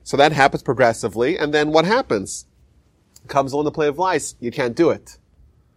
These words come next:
And we see, okay, he, he's, this is essentially the equivalent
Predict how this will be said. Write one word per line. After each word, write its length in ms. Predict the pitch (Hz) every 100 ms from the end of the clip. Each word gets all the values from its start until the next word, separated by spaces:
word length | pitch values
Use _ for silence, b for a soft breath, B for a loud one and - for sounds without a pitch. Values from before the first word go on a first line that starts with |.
| _ _ _ _ _ _ _
And 180 | 151 147
we 120 | 143
see, 320 | 139 233 240 165
okay, 480 | 165 151 135 202
he, 300 | 147 170 - _
he's, 840 | 113 127 113 180 202 160 - - - _ _ _
this 240 | 120 165
is 140 | 190 160
essentially 440 | - 170 175 175
the 120 | 135
equivalent 640 | 139 156 175 139 120 -